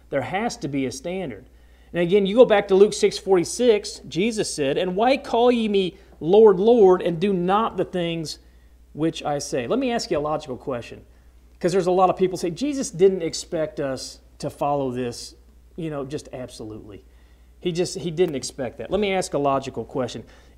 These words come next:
If Jesus didn't expect us to be obedient to his word, why did he even go around and teach in the first place?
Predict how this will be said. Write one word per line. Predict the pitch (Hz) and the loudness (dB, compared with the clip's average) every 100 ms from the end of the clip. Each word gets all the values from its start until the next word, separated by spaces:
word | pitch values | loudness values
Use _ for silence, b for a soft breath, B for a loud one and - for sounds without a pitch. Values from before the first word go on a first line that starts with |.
| - | 6
If | 214 160 | 6 6
Jesus | 160 285 277 277 - | 0 2 2 0 2
didn't | 185 220 208 | 6 8 6
expect | 190 - 208 196 196 | 0 -2 0 0 0
us | 175 | -2
to | - | -2
be | 151 170 | 0 2
obedient | 160 143 170 165 151 127 | 2 2 2 2 -2 -10
to | - 160 143 | -6 -4 -2
his | 143 120 | -2 -4
word, | 127 143 117 110 | -2 -2 -2 -2
why | 135 185 | -2 -2
did | 190 | -2
he | 190 | -6
even | 156 147 | -6 -4
go | 147 | -4
around | 151 135 | -4 -8
and | |
teach | - 170 - | -10 -12 -10
in | |
the | 135 | -12
first | - 185 247 | -8 -8 -8
place? | - - - - | -16 -18 -18 -20